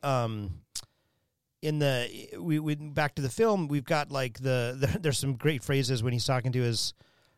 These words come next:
uh, roommate about the Peace Corps. He's like, "Oh, you know,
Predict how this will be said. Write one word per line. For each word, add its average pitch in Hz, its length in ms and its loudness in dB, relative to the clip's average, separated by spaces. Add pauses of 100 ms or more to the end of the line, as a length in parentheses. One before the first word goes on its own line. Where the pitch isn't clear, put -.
(180)
uh, 110 680 -2
roommate 156 400 6
about 123 180 2
the 120 80 -4
Peace 151 260 -2
Corps. 113 440 0
He's 107 180 -6
like, 101 180 -8
"Oh, 143 240 4
you 135 140 -2
know, 117 340 -4